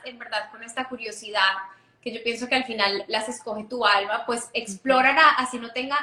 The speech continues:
nada que ver con, con lo que tú estudiaste o con lo que vienes haciendo o con el trabajo que tienes, o sea,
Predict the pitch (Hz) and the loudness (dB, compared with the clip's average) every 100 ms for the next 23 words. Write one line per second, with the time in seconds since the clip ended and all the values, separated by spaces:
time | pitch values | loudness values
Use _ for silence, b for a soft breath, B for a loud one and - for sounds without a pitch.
0 | - 254 254 254 277 277 233 196 202 202 | -4 -4 -2 -2 -4 -8 -8 -4 -4 -6
1 | b b b - 262 240 240 240 233 226 | b b b -8 -6 -6 -8 -6 -4 -4
2 | 247 214 - 254 240 220 226 - 240 233 | -4 -8 -8 -2 4 6 4 2 -2 -2
3 | 226 208 208 202 190 214 262 254 233 226 | -4 -6 -4 -4 -4 -6 -8 -4 -4 -4
4 | 226 226 208 190 196 190 185 - 254 254 | -6 -6 -8 -6 0 0 0 -4 -12 -4
5 | 226 220 208 208 202 202 196 175 | -2 0 -2 -4 -8 -2 -2 -2